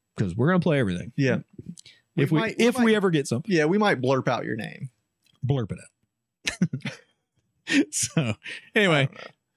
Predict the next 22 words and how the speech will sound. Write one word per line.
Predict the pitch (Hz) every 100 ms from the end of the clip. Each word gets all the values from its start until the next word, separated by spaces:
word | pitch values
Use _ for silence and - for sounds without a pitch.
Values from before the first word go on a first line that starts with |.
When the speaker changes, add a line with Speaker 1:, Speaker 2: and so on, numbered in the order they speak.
| -
Speaker 1:
call | 226 208
the |
show. | 135 117 82 _ _ - - - _ _ _ _ _ _ -
Also, | 302 320 302 277 269
one | 247 254
more | 247
thing. | 220 208 170 139 139
Make | 214
sure | - 214
you're | 185
going | 196
out | 185 180
to | 202
our | 180
merch | 175 175 160
page. | 180 165 160 147
The | 147
link | 175
is | 147
in | 196
the | 196
description. | 170 165 190 165 185 175